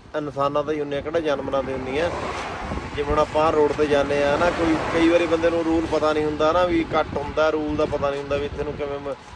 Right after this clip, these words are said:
ਉਹਨੇ ਵਿਚਾਰੇ ਨੇ ਮੋੜਿਆ ਤੀ, ਹੁਣ ਉਹਨੂੰ ਕਿਹੜਾ ਪਤਾ ਤੀ, ਹਨਾ, ਵੀ ਅੱਗੇ ਖਬਰਾਂ ਕਿੰਨੇ ਕੁ ਸਾਲ ਹੋ ਗਏ ਸੀ ਚਲਾਉਂਦੇ ਨੂੰ, ਜਿਹੜਾ ਪੈ-, ਕਿਹੜਾ ਉਹ ਪਹਿਲੀ ਵਾਰੀ ਗੇੜਾ ਲੈ ਕੇ ਗਿਆ ਸੀ। ਬਾਹਲਾ ਯਾਰ ਉਹ ਹੋਇਆ ਨਾ, ਗਲਤ ਕੰਮ ਹੋਇਆ। ਚਲੋ ਬਾਕੀ ਆ ਗੱਲ ਕਰਮਾਂ ਦੀ ਆ ਨਾ, ਵੀ ਜਿਹਨੇ ਦਾਣਾ ਪਾਣੀ ਜਿਹਦਾ ਲਿਖਿਆ ਹੋਇਆ ਤੀ, ਉਹਦੇ ਨਾਲ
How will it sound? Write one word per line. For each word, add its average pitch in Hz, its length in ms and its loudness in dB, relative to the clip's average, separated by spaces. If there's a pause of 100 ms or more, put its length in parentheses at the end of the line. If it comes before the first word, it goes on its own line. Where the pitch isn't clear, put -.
(280)
ਉਹਨੇ 170 180 2
ਵਿਚਾਰੇ 165 280 4
ਨੇ 165 80 2
ਮੋੜਿਆ 156 460 6
ਤੀ, 151 140 0
ਹੁਣ 151 140 0
ਉਹਨੂੰ 160 160 -2
ਕਿਹੜਾ 170 180 0
ਪਤਾ 147 280 0
ਤੀ, 143 140 -2
ਹਨਾ, 160 140 0
ਵੀ 147 260 -6 (380)
ਅੱਗੇ 135 200 -4
ਖਬਰਾਂ 170 320 2
ਕਿੰਨੇ 165 260 4
ਕੁ 156 60 -2
ਸਾਲ 151 260 4
ਹੋ 147 100 2
ਗਏ 151 80 2
ਸੀ 147 80 -2
ਚਲਾਉਂਦੇ 143 340 -2
ਨੂੰ, 143 100 -4
ਜਿਹੜਾ 156 140 0
ਪੈ-, 147 240 0
ਕਿਹੜਾ 160 220 -2
ਉਹ 151 320 -2
ਪਹਿਲੀ 147 240 0
ਵਾਰੀ 151 220 0
ਗੇੜਾ 139 180 0
ਲੈ 131 100 0
ਕੇ 123 200 -4
ਗਿਆ 170 140 0
ਸੀ। 165 220 -2 (560)
ਬਾਹਲਾ 147 340 4
ਯਾਰ 160 200 6
ਉਹ 151 200 6
ਹੋਇਆ 123 260 2
ਨਾ, 143 100 0
ਗਲਤ 139 280 0
ਕੰਮ 151 240 -2
ਹੋਇਆ। 147 120 2
ਚਲੋ 165 340 0 (720)
ਬਾਕੀ 160 360 2
ਆ 170 120 6
ਗੱਲ 165 200 4
ਕਰਮਾਂ 156 440 4
ਦੀ 156 140 0
ਆ 156 100 4
ਨਾ, 185 100 6
ਵੀ 180 100 0
ਜਿਹਨੇ 170 180 2
ਦਾਣਾ 156 260 4
ਪਾਣੀ 156 240 0
ਜਿਹਦਾ 156 200 0
ਲਿਖਿਆ 151 400 4
ਹੋਇਆ 147 120 6
ਤੀ, 151 120 -4
ਉਹਦੇ 156 200 -2
ਨਾਲ 160 280 0